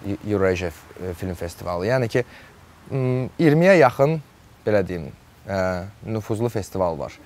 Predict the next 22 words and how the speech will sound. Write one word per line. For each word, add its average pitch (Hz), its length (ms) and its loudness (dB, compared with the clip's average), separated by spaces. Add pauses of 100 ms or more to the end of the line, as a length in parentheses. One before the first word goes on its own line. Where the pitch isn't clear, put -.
(340)
Həmin 147 360 4
festivalların 107 640 2
proqramında 95 760 0 (360)
iştirak, 113 540 0 (280)
ə, 101 220 0 (100)
bal 117 220 6
toplayırsan 80 640 -8
da. 117 120 -4
Yəni 98 200 -4
ki, - 120 -14
eyni 135 320 4
sistemi 113 460 -4
biz, 104 160 -6
yəni 92 240 -6
ki, 92 100 -14
çalışırıq 90 480 -4
ki, 90 140 -10
indi, 90 240 -6 (420)
ə, 92 220 -4
təd-, 92 260 -6
tətbiq 92 360 -2
edək. 110 360 -6